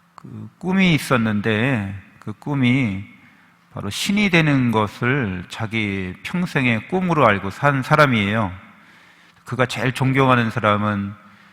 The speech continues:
그리스 신화에 나오는 아킬레우스라는 영웅입니다. 그래서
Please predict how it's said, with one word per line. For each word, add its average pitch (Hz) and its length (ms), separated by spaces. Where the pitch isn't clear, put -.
그리스 127 460
신화에 160 440
나오는 107 640
아킬레우스라는 107 1120
영웅입니다. 113 760
그래서 110 400